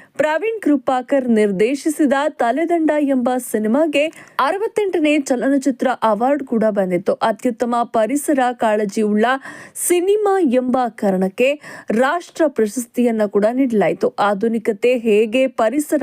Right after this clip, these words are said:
ನಾಶಕ್ಕೆ ಕಾರಣವಾಗಿದೆ ಅನ್ನೋದನ್ನ ಈ ಚಿತ್ರದಲ್ಲಿ ತೋರಿಸಲಾಗಿತ್ತು. ಇನ್ನು ಮಗ ಋತ್ವಿಕ್ ಕೃಪಾಕರ್ಗೆ ನಟನೆಯನ್ನ ವೃತ್ತಿಯಾಗಿ ಸ್ವೀಕರಿಸೋಕೆ ತಂದೆ ಪ್ರವೀಣ್ ಕೃಪಾಕರ್ ಅವರೇ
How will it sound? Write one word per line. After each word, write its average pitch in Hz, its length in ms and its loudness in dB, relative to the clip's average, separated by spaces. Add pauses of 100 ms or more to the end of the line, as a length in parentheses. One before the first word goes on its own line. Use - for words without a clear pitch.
ನಾಶಕ್ಕೆ 254 720 -2 (440)
ಕಾರಣವಾಗಿದೆ 285 920 0
ಅನ್ನೋದನ್ನ 220 560 0 (240)
ಈ 240 120 2
ಚಿತ್ರದಲ್ಲಿ 262 640 -2
ತೋರಿಸಲಾಗಿತ್ತು. 196 920 0 (360)
ಇನ್ನು 392 520 -2
ಮಗ 285 380 2 (160)
ಋತ್ವಿಕ್ 285 580 0
ಕೃಪಾಕರ್ಗೆ 247 880 -2
ನಟನೆಯನ್ನ 247 680 0 (100)
ವೃತ್ತಿಯಾಗಿ 220 680 0
ಸ್ವೀಕರಿಸೋಕೆ 214 960 -2
ತಂದೆ 247 420 -2
ಪ್ರವೀಣ್ 220 400 -2
ಕೃಪಾಕರ್ 208 560 -2
ಅವರೇ 226 340 0